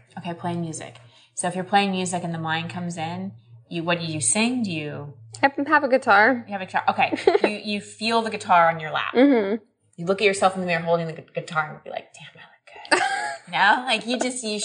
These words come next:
Speaker 1: you break those patterns
Speaker 2: Yeah.
Speaker 1: and you focus more on the feeling
Speaker 2: Mm-hmm.
Speaker 1: and the words of affirmation.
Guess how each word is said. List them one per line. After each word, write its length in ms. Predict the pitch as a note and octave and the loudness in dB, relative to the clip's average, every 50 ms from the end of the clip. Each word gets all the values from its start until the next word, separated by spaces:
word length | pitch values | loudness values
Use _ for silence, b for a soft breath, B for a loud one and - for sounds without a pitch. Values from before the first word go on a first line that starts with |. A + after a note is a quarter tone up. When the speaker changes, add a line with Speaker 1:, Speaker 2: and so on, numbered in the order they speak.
| - | -4
Speaker 1:
you 220 | G#3+ G#3+ G#3+ G3+ - - - _ _ - | -2 -2 -2 -4 -4 -8 -10 _ _ 4
break 360 | G3 G3 G3+ G#3+ G#3 - - | 6 8 8 8 6 0 -2
those 180 | G3+ F#3+ G3 - | -2 -4 -4 -4
patterns 400 | - - - F3 F3+ - F3 - | -10 -10 -6 -4 -4 -2 0 2
Speaker 2:
Yeah. 120 | - - - | 2 2 2
Speaker 1:
and 100 | - F3 | 0 -4
you 60 | F3 | -6
focus 360 | - - F3+ F3 F#3+ E3+ - | -8 -8 -8 -8 -10 -14 -14
more 160 | F#3 F3 F3 F3+ | -12 -10 -10 -8
on 160 | F3+ F3 F3 | -8 -8 -10
the 60 | F3 | -12
feeling 560 | - - _ F3+ E3+ E3 D#3+ D#3 D3 - - - | -14 -14 _ -14 -14 -12 -12 -14 -16 -12 -4 0
Speaker 2:
Mm-hmm. 340 | A#3+ A#3+ B3 A#3+ A3+ A#3 A#3 | 2 2 4 4 2 2 0
Speaker 1:
and 120 | A#3+ E3+ | -2 -4
the 60 | E3+ | -6
words 280 | E3 D#3+ E3 D#3+ D#3+ - | -8 -8 -10 -10 -10 -12
of 100 | E3 E3 | -14 -14
affirmation. 760 | D#3+ D#3 D#3 - D#3+ D3+ C#3+ C#3+ D#3 - - - - F#3 F3+ | -14 -14 -14 -16 -16 -16 -14 -12 -10 -12 -12 -12 -16 -18 -20